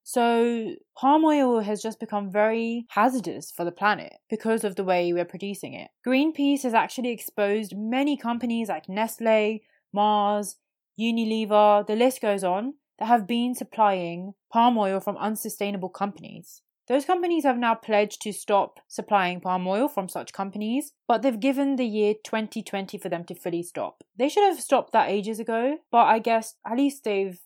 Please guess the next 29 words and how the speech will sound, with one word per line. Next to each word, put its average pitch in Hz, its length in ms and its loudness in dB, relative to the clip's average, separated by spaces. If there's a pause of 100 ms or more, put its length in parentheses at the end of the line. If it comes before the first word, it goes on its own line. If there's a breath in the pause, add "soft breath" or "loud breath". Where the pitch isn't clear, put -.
(120)
said 226 140 0
they'll 180 220 0
stop 220 280 -2
it. - 220 -8
But 196 260 4
we 208 120 -4
still 247 320 2
need 240 240 -2
to 202 400 0
urge 220 400 4
companies 196 560 -6
to 202 120 -8
not 196 480 -2
supply 202 540 4
from 208 160 -4
unsustainable 202 1200 -2
industries 214 540 -2
that 185 80 -2
are 170 80 -2
providing 175 800 0 (100)
palm 208 260 0
oil. 139 360 -10 (100)
Not 349 160 -2
just 349 160 -2
palm 254 300 2
oil, 175 200 0
basically 269 480 -4
any 226 280 -2
resource. 202 720 -8